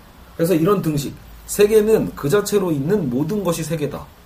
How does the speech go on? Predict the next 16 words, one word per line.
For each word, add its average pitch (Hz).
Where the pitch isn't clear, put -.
보통 170
우리가 202
이런 196
거, 190
이런 185
정의에 156
대해 160
어느 139
정도 143
납득은 165
하죠. 131
세계는 190
그 196
자체로 185
있는, 143
존재하는 143